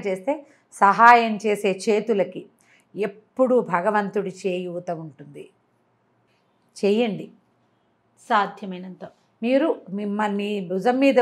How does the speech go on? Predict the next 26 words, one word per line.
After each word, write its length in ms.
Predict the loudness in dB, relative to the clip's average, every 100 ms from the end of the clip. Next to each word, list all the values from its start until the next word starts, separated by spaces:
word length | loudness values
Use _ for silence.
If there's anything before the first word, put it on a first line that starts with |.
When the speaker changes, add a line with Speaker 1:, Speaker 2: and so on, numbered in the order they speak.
| 0
Speaker 1:
ఉన్నటువంటి 600 | 0 -2 0 -4 -4 -6 -4 -4
ఒక 100 | -6 -4
బంగారపు 520 | -4 6 8 8 2 -4
చేతిని 420 | -2 -2 -4 -6 -8 -12 _ _ -8
ఫీల్ 240 | -4 4 4
అవుతారు. 340 | 4 -2 -2 _ _ _ _ _ -14
Speaker 2:
మ్మ్. 160 | -14 -14 -20 _ _ _ _ _ _ _ _ _ -10
Speaker 1:
అది 100 | -6 4
ఫీలింగ్ 380 | 8 8 8 6
కదా. 160 | 6 2 2
దేవుణ్ణి 280 | 0 0 -2
చూడడం 260 | -2 2 0 2
అంటే 220 | 0 0 0 -2 -6 -12 _ _ 0
ఆయన 160 | 2 6 4
అందంగా 240 | 4 2 2
ఉన్నాడు, 200 | 2 4
ఇలా 100 | 4 4
ఉన్నాడు, 220 | 2 4 6
వాళ్ళ-, 220 | 6 2 -4 -8 -10 -6
ఆయన 160 | -2 0 0
అలంకారాలను 600 | 4 8 10 8 4 4
వర్ణించడం 500 | 4 2 -4 0 2 8
కాదు, 240 | 8 8 2 0 -8 -20 -20 _ 4
దాన్ని 200 | 6 4 2
ఫీల్ 220 | 6 8
అవ్వాలి 320 | 10 10 10